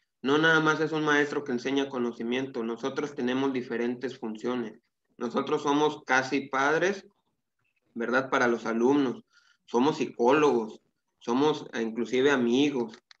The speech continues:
¿ok? Eh, somos un gran apoyo y soporte para todos los alumnos. Entonces,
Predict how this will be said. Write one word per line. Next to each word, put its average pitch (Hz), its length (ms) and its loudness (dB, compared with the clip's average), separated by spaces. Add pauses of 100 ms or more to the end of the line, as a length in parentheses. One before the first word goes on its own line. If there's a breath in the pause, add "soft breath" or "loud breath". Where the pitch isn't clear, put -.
¿ok? - 200 -10
Eh, 120 640 -2 (1040)
somos 165 520 0
un 143 160 2
gran 156 360 2
apoyo 139 460 2
y 147 60 -2
soporte 135 560 -2
para 120 400 -4
todos 135 280 2
los 127 200 -2
alumnos. 123 600 -4 (140)
Entonces, 127 720 -6